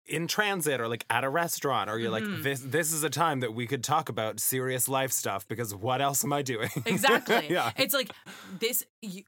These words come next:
Speaker 2: all of your interactions is like, "This is our time to talk."
Speaker 1: Yeah.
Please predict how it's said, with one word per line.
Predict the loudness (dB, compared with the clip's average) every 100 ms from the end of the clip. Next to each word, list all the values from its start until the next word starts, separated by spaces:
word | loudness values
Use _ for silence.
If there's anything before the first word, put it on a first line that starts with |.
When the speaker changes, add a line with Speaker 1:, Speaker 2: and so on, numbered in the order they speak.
| _
Speaker 2:
all | -4 -2 -4
of | -6
your | -4 -4 -4 -8 _ _ _
interactions | -6 -4 -2 -2 -2 -4
is | -4
like, | -6 -4
"This | -2 -2
is | 0
our | -2
time | 0 -4
to | -6
talk." | -8 -6 -8 -6
Speaker 1:
Yeah. | -4 -4